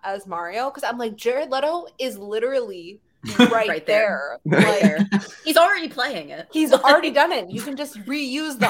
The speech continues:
Speaker 1: audio.
Speaker 3: Jared Leto as Mario as Paulo Gucci. <laughs>
Speaker 1: I actually think he might be more like Luigi, right?
Speaker 4: Mm-hmm.
Speaker 1: Like, not the cool one, like the doofus. I don't
Speaker 4: Mm-hmm.
Speaker 1: know. No offense to Luigi.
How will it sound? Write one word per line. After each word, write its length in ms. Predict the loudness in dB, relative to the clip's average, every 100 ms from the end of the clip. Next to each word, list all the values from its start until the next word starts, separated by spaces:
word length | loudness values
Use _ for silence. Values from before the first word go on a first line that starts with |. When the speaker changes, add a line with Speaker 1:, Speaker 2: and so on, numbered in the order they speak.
| 2
Speaker 1:
audio. 560 | 0 -2 -8 -10 -14 -14 -14
Speaker 3:
Jared 400 | -6 0 2 2
Leto 260 | 0 0 2
as 240 | 2 0 -4
Mario 420 | -4 -2 -2 -4
as 180 | -8 -10
Paulo 260 | -14 -14 -14
Gucci. 460 | -16 -20 -16 -14 -14 -20
<laughs> 160 | -4 0
Speaker 1:
I 180 | 2 0
actually 320 | -4 -2 -2
think 240 | -2 -4
he 120 | -4 -4
might 200 | -6 -8
be 120 | -12
more 240 | -10 -10 -10
like 240 | -12 -14
Luigi, 640 | -20 -20 -20 -18 -16 -16 -20 _ _ _ _ -8 -6 -6 -8
right? 240 | -8 -6
Speaker 4:
Mm-hmm. 240 | -6 -4 -6 -10
Speaker 1:
Like, 320 | -12 -12 -14 _ -20 _ -2
not 220 | -2 -2
the 100 | -10
cool 300 | -6 -4 -4
one, 260 | -6 -8
like 200 | -10 -14
the 80 | -18
doofus. 680 | -18 -20 _ -12 -12 -18 -20 _
I 80 | -12
don't 160 | -10 -8
Speaker 4:
Mm-hmm. 200 | -8 -8
Speaker 1:
know. 40 |
No 240 | -4 0 0
offense 340 | -2 -8 -10
to 80 | -12
Luigi. 540 | -14 -16 -20 -20 -20